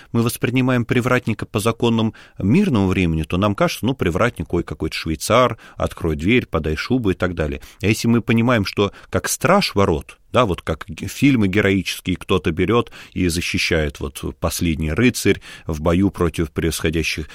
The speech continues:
сил соперника, да, да, то ты воспринимаешь его не как швейцара, а все-таки как, наоборот, величайшего героя, который самое важное.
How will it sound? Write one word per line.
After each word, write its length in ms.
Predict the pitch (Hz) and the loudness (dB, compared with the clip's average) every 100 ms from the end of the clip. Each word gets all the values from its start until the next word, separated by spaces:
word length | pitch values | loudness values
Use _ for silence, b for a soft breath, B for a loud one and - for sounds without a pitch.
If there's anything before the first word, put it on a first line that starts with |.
| B | B
сил 380 | - - 110 95 | -6 0 2 2
соперника, 720 | - 85 - 113 107 98 87 | 0 -2 4 4 4 0 0
да, 200 | 85 87 | 0 0
да, 180 | 82 120 | 2 0
то 280 | - 87 | 2 0
ты 180 | 85 98 | 0 -2
воспринимаешь 600 | 92 - 101 98 95 90 | -2 -2 -2 0 0 -2
его 120 | 90 | -2
не 100 | 90 | -2
как 220 | 92 175 - | 0 0 -2
швейцара, 440 | - 82 85 76 | -4 -4 -4 -4
а 40 | |
все-таки 320 | 73 117 - - | -4 -4 -6 -8
как, 180 | 90 | -6
наоборот, 440 | 98 87 98 101 - | -2 0 0 -2 0
величайшего 600 | 92 98 - 98 - 87 | 0 0 2 0 0 -4
героя, 340 | 82 101 110 | 0 0 2
который 340 | 85 85 90 90 | 0 -4 -6 -4
самое 280 | 95 90 92 | -4 -2 0
важное. 380 | 113 101 82 | 0 0 -6